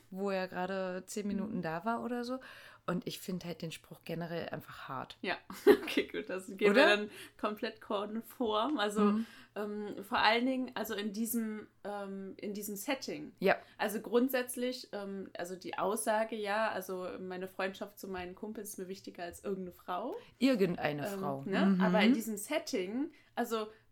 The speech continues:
Speaker 2: ist es, also haben sie ja jetzt indirekt die Frauen, die dort im Haus sind, als Ho <laughs> bezeichnet.
Speaker 1: Richtig.
Speaker 2: Ich glaube, dass ihm das auch bewusst geworden ist, als er dem Ruka das, äh, Sprichwort dann erklärt ist, dass es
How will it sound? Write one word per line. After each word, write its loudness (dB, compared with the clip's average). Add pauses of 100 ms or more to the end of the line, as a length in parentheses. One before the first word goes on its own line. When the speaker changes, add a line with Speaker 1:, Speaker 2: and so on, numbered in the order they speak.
(520)
Speaker 2:
ist 2
es, -4
also 2
haben 6
sie 2
ja 6
jetzt 0
indirekt 6
die -8
Frauen, 2
die -6
dort -4
im -4
Haus 4
sind, -2
als -8
Ho 10
<laughs> -8
bezeichnet. 6
Speaker 1:
Richtig. 8
Speaker 2:
Ich -10
glaube, 6
dass 2
ihm 2
das -4
auch -8
bewusst 4
geworden 2
ist, -4
als 6
er 0
dem 0
Ruka 2
das, -2
äh, -4
Sprichwort -4
dann -2
erklärt 0
ist, -6
dass -2
es -6